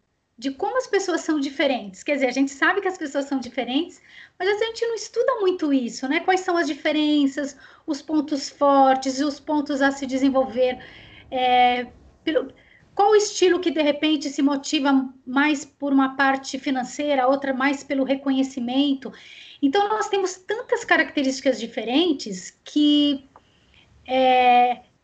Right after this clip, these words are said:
que trouxe, assim, um, um mundo de possibilidades na observação, tanto do, do meu pessoal, né, da minha personalidade, como poder enxergar e trabalhar isso na observação do outro.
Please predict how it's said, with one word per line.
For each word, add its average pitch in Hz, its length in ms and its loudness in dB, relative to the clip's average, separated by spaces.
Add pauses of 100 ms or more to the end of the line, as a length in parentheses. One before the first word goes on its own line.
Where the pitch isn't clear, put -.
(680)
que 349 120 6
trouxe, 427 300 0
assim, - 240 -4
um, 381 120 -4
um 370 420 -2
mundo 453 360 -2
de 349 80 -6
possibilidades 294 800 0
na 320 100 0
observação, 285 840 -4
tanto 466 520 -4
do, 269 640 -4
do 277 160 0
meu 302 240 6
pessoal, 285 760 -2
né, 294 180 -2
da 269 120 0
minha 330 280 -2
personalidade, 285 920 -2 (360)
como 392 220 -6
poder 359 240 -2
enxergar 349 560 0
e 339 40 -2
trabalhar 311 460 -2
isso 294 240 -4
na 311 100 -4
observação 285 580 -4
do 320 120 -2
outro. 208 400 -4